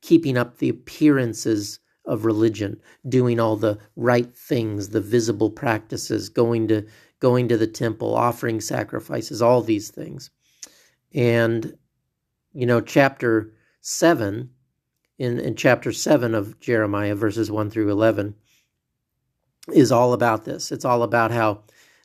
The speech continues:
the people assume that because they have the Lord's temple and they're worshiping at the Lord's temple, that they're,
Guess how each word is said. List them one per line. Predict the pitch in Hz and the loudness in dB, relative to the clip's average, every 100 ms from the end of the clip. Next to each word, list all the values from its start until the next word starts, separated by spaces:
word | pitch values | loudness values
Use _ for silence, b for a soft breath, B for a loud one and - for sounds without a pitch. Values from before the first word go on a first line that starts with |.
| - | -8
the | 117 | -6
people | - 147 147 139 | 2 2 4 2
assume | 131 - 226 151 139 | 0 -2 0 0 0
that | 139 | -2
because | 139 123 139 123 | -2 -2 0 0
they | 135 120 | 0 0
have | 123 120 | 0 0
the | 120 | 0
Lord's | 113 120 120 110 - | 2 4 2 -2 -8
temple | - 127 - 117 127 b b b b b _ | -4 -4 -2 -4 -6 b b b b b _
and | 123 123 | 0 4
they're | 123 | 4
worshiping | 117 127 127 - 117 120 | 4 4 0 -6 -6 -6
at | |
the | 117 | -4
Lord's | 110 110 110 | -2 -2 -4
temple, | - 120 127 123 | -6 -6 -4 -2
that | 117 | 0
they're, | 135 135 127 | 2 2 0